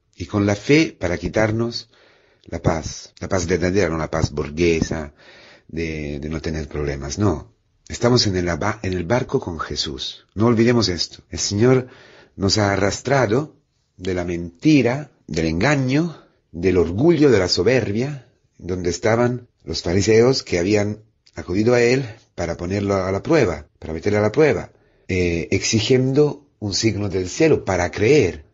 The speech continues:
La verdad es que no pedían un signo para creer, sino un signo para condenarlo, para dar fuerza a sus conven-, convicciones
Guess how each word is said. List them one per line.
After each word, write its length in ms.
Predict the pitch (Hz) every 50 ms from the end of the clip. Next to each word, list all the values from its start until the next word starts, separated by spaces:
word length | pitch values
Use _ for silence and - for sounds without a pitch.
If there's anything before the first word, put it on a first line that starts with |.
| _ -
La 100 | 85 82
verdad 420 | 82 80 80 82 85 85 85 87
es 200 | 90 87 - - - - - _ -
que 160 | - 85 85
no 920 | 73 - 82 85 85 87 85 85 85 85 85 87 90 87 - - - - _ _ _ _ - _ -
pedían 640 | - 85 82 131 165 127 92 87 82 82 80 - _ - - - _ _ _
un 200 | 82 87 87 80
signo 480 | - - 107 107 85 85 85 82 78
para 220 | - - 82 82 82
creer, 320 | - 101 98 92 98 104
sino 420 | - - - 92 92 107 120 127
un 140 | - 92 92
signo 400 | - - 110 113 123 120 101 80
para 400 | - 98 101 110 127 139 131 - _ - _ _ _ _ _ _
condenarlo, 840 | - 87 82 73 76 80 90 90 82 71 73 73 73 73 78 - _ _ _ _ -
para 400 | - 92 87 87 87 90 90 - - - _ _ _ - 71 - _ -
dar 200 | 76 90 92 85
fuerza 720 | - - - 120 123 127 123 123 - - - 151 151 147
a 140 | - - 80
sus 220 | - - 113 110
conven-, 580 | - 98 117 131 131 113 110 107 110 110 - -
convicciones 1000 | - 104 113 120 117 117 117 113 110 - 131 123 117 110 120 131 135 - -